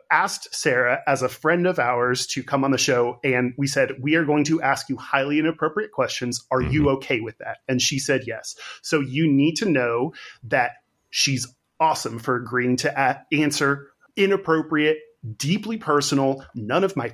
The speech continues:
Speaker 1: fucking business things. <laughs>
Speaker 2: Mm-hmm, mm-hmm.
Speaker 1: And don't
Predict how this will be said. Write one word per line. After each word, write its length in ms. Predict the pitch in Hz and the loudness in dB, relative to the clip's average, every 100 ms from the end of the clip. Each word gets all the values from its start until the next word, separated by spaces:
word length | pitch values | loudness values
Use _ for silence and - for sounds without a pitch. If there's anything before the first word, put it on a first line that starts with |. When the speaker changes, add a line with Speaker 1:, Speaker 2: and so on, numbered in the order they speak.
| - | -2
Speaker 1:
fucking 380 | 196 - 185 143 | -4 -2 -6 0
business 420 | 156 156 170 170 | 0 2 0 0
things. 480 | 135 113 160 269 - 554 | -6 -6 -4 -2 -2 -2
<laughs> 60 | 440 - - | -2 -2 -2
Speaker 2:
Mm-hmm, 240 | 82 90 147 | 0 4 4
mm-hmm. 260 | 151 220 170 | 4 4 6
Speaker 1:
And 260 | 160 170 - _ 117 - | 4 0 -6 _ -20 -2
don't 320 | 185 190 233 | 2 2 0